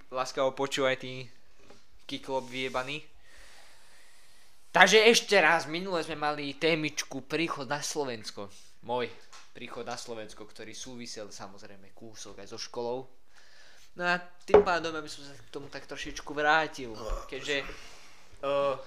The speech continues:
so školou súvisa-, súvisia aj intráky. Tak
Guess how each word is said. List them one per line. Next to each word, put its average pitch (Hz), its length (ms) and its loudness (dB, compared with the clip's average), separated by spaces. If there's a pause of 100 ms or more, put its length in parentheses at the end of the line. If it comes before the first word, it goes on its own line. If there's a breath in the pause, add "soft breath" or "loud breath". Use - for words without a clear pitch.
so 147 180 0
školou 165 320 0
súvisa-, 156 600 -2
súvisia 147 580 -4
aj 120 380 0
intráky. 123 640 -6 (680 soft breath)
Tak - 220 -12